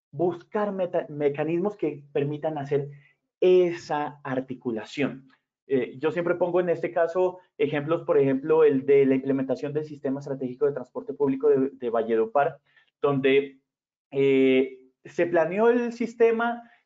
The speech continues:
se dijo, "Mire, por Compes vamos a llegar hasta este punto, la carrera veintisiete, tal".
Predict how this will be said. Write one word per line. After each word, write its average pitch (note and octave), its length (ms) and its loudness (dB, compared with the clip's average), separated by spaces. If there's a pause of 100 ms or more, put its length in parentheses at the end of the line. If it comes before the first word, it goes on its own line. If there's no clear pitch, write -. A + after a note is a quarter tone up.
(160)
se D#3 60 -2
dijo, D#3+ 240 -4
"Mire, G#3 500 4
por D#3+ 180 -2
Compes F3+ 360 -4
vamos F#3 260 -4
a G3 60 -2
llegar E3+ 320 -2
hasta F#3 240 -4
este E3 160 -10
punto, G#3+ 340 0
la F3+ 160 -2
carrera E3+ 320 -6
veintisiete, G3 720 -2
tal". G#3+ 220 2